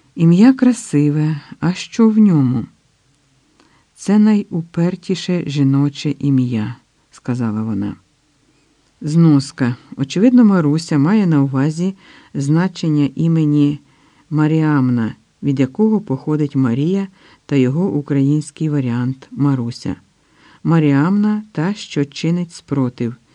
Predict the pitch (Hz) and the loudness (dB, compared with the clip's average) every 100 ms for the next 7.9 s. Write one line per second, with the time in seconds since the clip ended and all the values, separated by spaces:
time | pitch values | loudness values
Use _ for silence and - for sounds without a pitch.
0 | _ 143 165 165 175 - 127 117 123 98 | _ -4 -4 -4 -8 -4 -4 -4 -6 -10
1 | - _ _ _ _ _ _ _ _ 151 | -12 _ _ _ _ _ _ _ _ -2
2 | 165 147 - 156 190 214 - 117 113 _ | 0 0 -4 -2 0 -2 -4 -6 -6 _
3 | _ _ _ _ _ _ _ _ 156 160 | _ _ _ _ _ _ _ _ 2 4
4 | 196 240 190 139 156 180 156 170 170 165 | 6 6 4 2 0 0 -2 -2 -6 -8
5 | 147 135 131 127 110 - _ _ _ _ | -6 -2 -2 -2 -4 -8 _ _ _ _
6 | _ _ - - _ 160 - 156 143 147 | _ _ -20 -20 _ -4 0 -2 0 -2
7 | - 131 117 - 170 196 190 180 | -4 -6 -6 -4 -2 -2 -2 -6